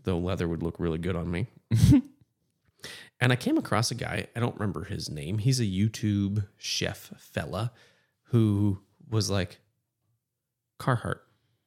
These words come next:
And I did some digging on the Carhartt, and there's a couple professional chefs around the world who are like, "Oh yeah, this is all reliable. This is the one." And it makes perfect sense because Carhartt makes really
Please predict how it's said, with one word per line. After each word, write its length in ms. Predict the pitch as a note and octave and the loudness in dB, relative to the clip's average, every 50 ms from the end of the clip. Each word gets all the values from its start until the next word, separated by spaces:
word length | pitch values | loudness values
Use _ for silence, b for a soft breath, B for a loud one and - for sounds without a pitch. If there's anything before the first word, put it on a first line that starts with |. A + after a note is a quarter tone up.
| _ _ _ _ _ _ _ _ _ _ _ _ _ _ _ _ _ _ _ _ _ _ _ _ _ _ _ | _ _ _ _ _ _ _ _ _ _ _ _ _ _ _ _ _ _ _ _ _ _ _ _ _ _ _
And 120 | D3 - A#2 | 0 2 2
I 80 | F#2+ G#2+ | 4 4
did 180 | A2 G2 G2 - | 4 2 2 0
some 220 | - G2+ G2 - - - - _ _ _ _ _ _ | 0 -2 -4 -4 -6 -12 -20 _ _ _ _ _ _
digging 260 | A2+ G#2 F2+ G2 G2 | -4 -2 0 0 0
on 120 | G2 G2 F#2+ | 0 2 0
the 40 | F#2+ | 0
Carhartt, 520 | - - A#2 A2+ G2 F#2+ F2 F#2+ B2+ - | 0 0 0 0 0 0 -2 -4 -4 -2
and 60 | - G#2+ | -2 -2
there's 140 | G2+ F#2 | -2 -2
a 40 | G2 | -4
couple 260 | - - G#2+ - G#2 | -2 -2 -2 -2 -2
professional 540 | G2 - - - - F#2+ F2+ - - F2 F2+ | -4 -6 -8 -8 -8 -6 -6 -6 -6 -8 -6
chefs 420 | - - - C#3 D3+ D3 - - D3+ | -4 -2 0 0 0 0 -2 -2 -2
around 240 | C#3+ C3+ C3+ C3+ C3+ | 0 2 2 2 2
the 60 | C#3 | 2
world 320 | C3+ C#3+ C#3 C#3 C3+ C3 | 2 2 2 2 2 2
who 100 | A#2+ B2 | 4 4
are 140 | A2+ A2+ A2 | 4 4 4
like, 180 | G#2+ G#2+ G2+ G2 - | 4 2 2 2 4
"Oh 80 | C#3+ | 4
yeah, 240 | C3+ B2+ G#2 D2+ - - - _ _ _ _ _ _ | 6 6 4 2 0 -6 -14 _ _ _ _ _ _
this 160 | _ C3 C3 B2+ | _ 2 2 4
is 100 | A#2+ A#2 | 4 6
all 140 | A2+ G#2+ | 6 6
reliable. 560 | G#2 G#2+ G2+ F2+ D#2+ E2 E2+ - G2+ G#2+ - _ _ _ _ _ _ - | 4 4 2 0 0 -4 -6 -10 -12 -16 -18 _ _ _ _ _ _ -4
This 320 | A2 A2 G#2+ G#2 - - | 2 2 4 4 2 0
is 240 | G2 F#2+ F2+ F2 E2+ | 0 0 0 -2 -2
the 120 | - F2 E2 | -2 -2 -2
one." 320 | D#2+ D#2+ D2 C2 - - - b b b b b b b b b b b _ _ - | -2 -2 -4 -8 -10 -14 -18 b b b b b b b b b b b _ _ 6
And 120 | C3+ C3+ | 6 6
it 60 | C#3 | 8
makes 240 | C3+ D#3+ F3+ F3 - | 8 6 4 4 2
perfect 300 | - - C#3 A2 G#2+ - | 2 2 2 2 2 0
sense 240 | - D3+ D3 C3 - | 2 2 2 2 2
because 320 | - A2+ G#2+ A#2 G#2 - | 0 -2 -2 0 -2 -2
Carhartt 500 | - - A#2 G#2+ G#2 G2+ G#2 G#2+ G2+ - | -2 -2 0 0 0 0 0 -2 -2 -2
makes 520 | - F#2 F2 F2 F2 - - - - - - _ _ _ _ _ _ _ - - - - | -2 -2 -2 -2 -2 -4 -6 -6 -6 -6 -8 _ _ _ _ _ _ _ -20 -20 -14 -8
really 600 | E2+ F2 F2 E2+ E2+ F2 F2 E2+ F2+ - - | -4 -2 -2 -2 -2 -2 -4 -4 -4 -6 -8